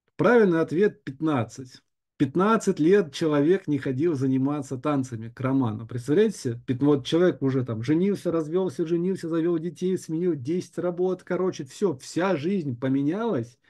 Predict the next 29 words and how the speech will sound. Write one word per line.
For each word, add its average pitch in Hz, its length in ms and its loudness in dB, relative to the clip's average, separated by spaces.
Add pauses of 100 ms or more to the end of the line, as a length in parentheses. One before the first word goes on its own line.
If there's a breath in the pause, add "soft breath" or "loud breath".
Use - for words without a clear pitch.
(880 soft breath)
А 120 680 -2
Рома 165 260 -2
звонит 170 260 -4
и 175 40 -8
говорит: 143 300 -2
"Слушай, 151 360 -6
приходи", 127 360 -4
ну, 151 140 0
там 120 180 -4
не 127 100 0
Рома, 170 220 -2
там 113 140 -4
девушка 120 360 -4
звонила: 107 360 -10
"Приходи 135 380 0
танцевать". 135 680 -2 (440 soft breath)
Человек 180 260 2
взял, 143 260 0
пришел 131 340 -2
танцевать. 117 720 -6 (720)
То 139 100 2
есть 127 160 2
в 131 100 2
этом 190 240 4
плане, 151 600 2
а, 117 500 -2 (380)
мне 156 340 2
очень 156 340 0
важно, 143 560 -2